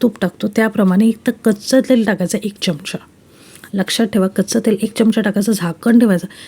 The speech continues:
जितकं थिकनेस हवं ना त्या स्टेजला कच्चं तेल टाकायचं. झाकण ठेवलं, अगदी दोन ते तीन मिनटं मी झाकण ठेवले, स्टर केलं. बेसन हलकं मस्तपैकी शिजत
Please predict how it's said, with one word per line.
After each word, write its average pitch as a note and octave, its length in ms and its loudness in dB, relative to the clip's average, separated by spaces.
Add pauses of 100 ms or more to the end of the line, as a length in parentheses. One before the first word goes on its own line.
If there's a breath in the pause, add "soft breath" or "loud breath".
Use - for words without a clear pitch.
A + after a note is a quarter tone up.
(220 loud breath)
जितकं A3+ 400 0
थिकनेस B3 340 2
हवं G#3+ 120 2
ना A3 60 2 (200)
त्या G#3 120 2
स्टेजला F#3 440 -2 (280)
कच्चं A3 320 0
तेल A#3+ 120 4
टाकायचं. F#3 340 -4 (440 loud breath)
झाकण G3 340 2
ठेवलं, G3+ 240 2
अगदी F#3+ 260 2
दोन F#3+ 200 2
ते G3+ 100 0 (160)
तीन C4 160 6
मिनटं A#3 240 6
मी A3+ 100 4
झाकण G3+ 300 0
ठेवले, F3+ 240 0 (420 loud breath)
स्टर B3 360 2
केलं. F#3 240 0 (800 loud breath)
बेसन G3 380 4
हलकं G3 440 2
मस्तपैकी G3+ 540 2
शिजत G3+ 400 0